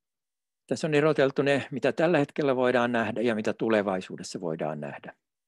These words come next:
Tällä hetkellä me nähdään suunnilleen planeetan koko ja massa. Koko nähdään esimerkiksi siitä ylikulun pituudesta, kuinka pitkäksi aikaa se peittää sitä tähden valoa.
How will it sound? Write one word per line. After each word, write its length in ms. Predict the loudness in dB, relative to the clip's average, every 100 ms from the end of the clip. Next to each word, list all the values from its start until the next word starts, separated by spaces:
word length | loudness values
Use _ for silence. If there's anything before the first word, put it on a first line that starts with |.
| _ _ _ _ _ _
Tällä 200 | -4 2
hetkellä 340 | 2 2 0 0
me 100 | 2
nähdään 560 | 2 2 2 2 0 -6 _ _ _ _ _
suunnilleen 760 | -8 -4 -2 0 2 2 0 -4 _ _ _ _ _ _ _ _ -4
planeetan 500 | 0 0 0 -2 0
koko 400 | -2 2 0 0 -6 _ _ _ _
ja 100 | -4
massa. 500 | -2 -4 -10 -10 -10 -12 _ _ _ _ _ _
Koko 260 | -6 0 2
nähdään 400 | 2 2 0 0
esimerkiksi 580 | 0 -2 -2 -6 -10 -8
siitä 280 | -6 -2 -2
ylikulun 560 | 0 -2 -2 -2 -2 -8 -8
pituudesta, 720 | -6 -2 0 0 -2 -2 -4 _ _ _ _
kuinka 300 | -6 -4 -4
pitkäksi 460 | -4 -4 -6 -4 -4
aikaa 400 | -4 -2 -2 0
se 200 | -4 -6 _ _ _ _ _
peittää 560 | -4 -4 _ 0 0 -2 _
sitä 220 | -8 -6
tähden 480 | 0 0 2 -2 -4 _ 0
valoa. 420 | 2 4 2